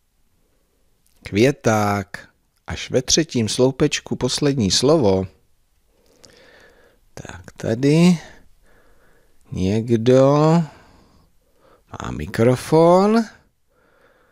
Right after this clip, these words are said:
a zpívá asi písničku, protože je to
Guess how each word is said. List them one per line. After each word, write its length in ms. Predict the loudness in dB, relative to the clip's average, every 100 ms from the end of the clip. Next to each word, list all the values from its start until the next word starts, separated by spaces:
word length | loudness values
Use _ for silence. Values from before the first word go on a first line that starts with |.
| _ _ _ _ _ _ _ -12
a 180 | -10
zpívá 600 | -10 -12 -8 -4 -2 0 -2
asi 260 | -4 -6
písničku, 880 | -2 -2 0 2 2 0 -6 -12 -12 -16 _ _ _ _ _
protože 480 | -18 -18 -4 0 4
je 180 | 4 4
to 460 | 2 4 4 2